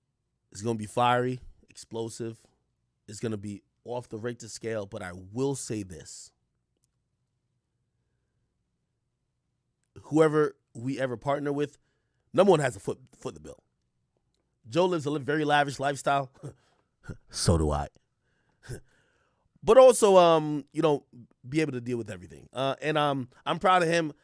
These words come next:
You know, I'm always support. I watch everything. Okay, so we'll get shit back together. Anyway,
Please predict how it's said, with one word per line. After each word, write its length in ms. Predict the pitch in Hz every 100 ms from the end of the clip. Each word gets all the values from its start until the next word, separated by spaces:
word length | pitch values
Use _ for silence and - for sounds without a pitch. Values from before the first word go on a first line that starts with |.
| _ _ _ _ _ _
You 80 | 139
know, 80 | 147
I'm 160 | 143 123
always 400 | 165 165 147 -
support. 320 | 131 - 143
I 180 | 143 139
watch 320 | 120 135 -
everything. 380 | 110 92 87 80
Okay, 240 | 107 113
so 240 | 107 101 92 _ _ _ _ -
we'll 100 | 277
get 160 | 226
shit 160 | - 117
back 140 | 107
together. 220 | 165 90 -
Anyway, 280 | 254 160